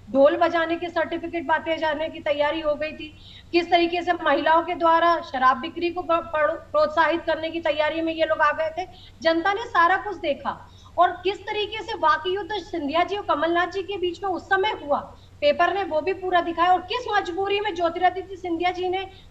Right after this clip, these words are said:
कांग्रेस छोड़ी और भारतीय जनता पार्टी का दामन साथ थामा, ये भी जनता ने देखा है। इसलिए हमें पूरा विश्वास है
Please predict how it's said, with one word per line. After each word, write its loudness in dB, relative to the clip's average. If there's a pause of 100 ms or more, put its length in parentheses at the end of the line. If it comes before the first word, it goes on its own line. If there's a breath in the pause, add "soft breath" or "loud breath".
कांग्रेस 0
छोड़ी -2 (220)
और -2
भारतीय 0
जनता -2
पार्टी -2
का 0
दामन -2
साथ -4 (460)
थामा, 2 (340 loud breath)
ये 0
भी -2
जनता 2
ने 2
देखा 0
है। 0 (240 loud breath)
इसलिए 2
हमें 2
पूरा 0
विश्वास 2
है -2